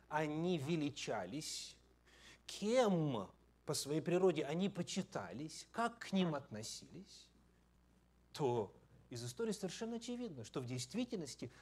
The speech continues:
фараоны считались воплощением Бога на земле. Фараоны пользовались божественными прерогативами.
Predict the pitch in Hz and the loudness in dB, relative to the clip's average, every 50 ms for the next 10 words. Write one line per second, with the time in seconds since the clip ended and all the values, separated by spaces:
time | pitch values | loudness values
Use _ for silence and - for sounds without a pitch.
0 | - - - - 147 147 135 131 127 127 151 214 262 277 254 208 - - - 131 | -20 -20 -8 0 2 4 6 6 4 4 4 2 2 2 0 -2 -2 -2 -4 -2
1 | 127 208 220 214 196 - - - - 127 151 - 123 127 120 117 - - - - | 0 2 2 2 0 -2 -4 -10 -2 0 0 0 2 0 -2 -2 -2 -4 -6 -6
2 | 117 98 92 90 98 110 139 190 233 240 226 - - _ _ _ - - - - | -6 -6 -6 -6 -4 -2 -2 0 -2 -2 -4 -8 -20 _ _ _ -20 -20 -20 -20
3 | - - - - - - - - - - - - - - - 101 98 120 175 208 | -20 -20 -20 -20 -20 -20 -20 -20 -20 -20 -20 -20 -16 -14 -12 -6 -2 2 4 4
4 | 196 131 - - - - - - _ - - - - 95 95 87 - 113 117 123 | 4 4 2 -2 -4 -4 -8 -12 _ -20 -20 -18 -16 -14 -10 -10 -8 -8 -8 -10
5 | 143 151 147 - - - - - - - - - _ - - - - - _ - | -10 -12 -12 -14 -16 -20 -20 -20 -20 -20 -20 -20 _ -20 -20 -20 -20 -20 _ -20
6 | - - - - - - - - - - 165 156 156 160 165 156 160 202 247 269 | -20 -16 -16 -14 -14 -14 -14 -8 0 4 6 6 8 8 8 8 6 6 6 6
7 | 285 262 254 247 226 233 - - - - 202 220 247 233 214 214 214 233 233 208 | 4 4 4 4 2 0 -4 -14 -8 0 2 4 6 6 6 6 6 6 6 6
8 | 170 160 165 190 190 170 139 156 196 220 247 233 233 - - 220 214 214 214 208 | 4 6 6 6 6 6 6 8 8 8 8 8 6 2 0 2 2 4 4 4
9 | - - 151 170 180 180 196 175 170 190 185 190 - - 214 220 208 185 156 131 | 2 2 2 2 4 4 4 4 4 4 2 2 -2 -6 -4 -4 -4 -4 -4 -6
10 | 104 87 80 | -6 -10 -12